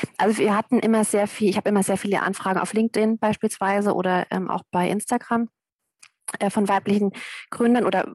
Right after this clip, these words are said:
oder Frauen, die die Idee haben zu gründen, sich nicht trauen, nicht so richtig wissen, wohin mit sich. Und dann waren die Anfragen aber so, also irgendwann kam da so eine Masse rein, dass ich gesagt habe, "Okay, ich muss das mal bündeln."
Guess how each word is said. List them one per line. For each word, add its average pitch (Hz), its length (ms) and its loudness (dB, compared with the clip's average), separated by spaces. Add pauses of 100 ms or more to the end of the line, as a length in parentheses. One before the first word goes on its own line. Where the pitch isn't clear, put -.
oder 190 160 0
Frauen, 208 480 0
die 202 240 2
die 185 160 0
Idee 196 280 2
haben 185 220 0
zu - 100 -8
gründen, 208 360 -2
sich 196 180 0
nicht 202 160 -2
trauen, 202 340 0
nicht 202 120 0
so 202 60 -4
richtig - 300 -2
wissen, 185 220 -2
wohin 185 200 0
mit 180 140 -4
sich. - 180 -10 (580)
Und 202 320 2
dann 202 320 2 (160)
waren 196 240 2
die 208 100 2
Anfragen 196 520 -2
aber 190 220 0
so, 202 280 0
also 190 180 2
irgendwann 208 300 2
kam 202 160 -2
da 196 80 2
so 214 80 0
eine 220 100 4
Masse 214 400 0
rein, 208 220 0
dass 208 140 0
ich - 60 -12
gesagt - 300 -6
habe, 202 80 -4
"Okay, 233 220 0
ich 220 160 0
muss 214 120 -2
das 202 120 -2
mal 196 140 0
bündeln." 185 580 0